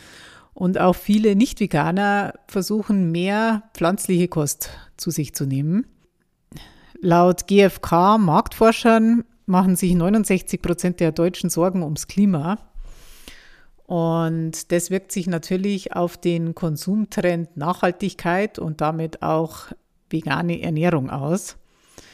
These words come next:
Die Gründe dafür sind individuell.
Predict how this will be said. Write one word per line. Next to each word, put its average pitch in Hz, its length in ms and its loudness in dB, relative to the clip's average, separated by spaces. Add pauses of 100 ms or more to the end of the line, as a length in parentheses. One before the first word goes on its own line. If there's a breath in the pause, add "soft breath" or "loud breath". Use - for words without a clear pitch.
(540 soft breath)
Die 165 120 -2
Gründe 226 520 4
dafür 196 380 4
sind 185 420 0
individuell. 147 920 -2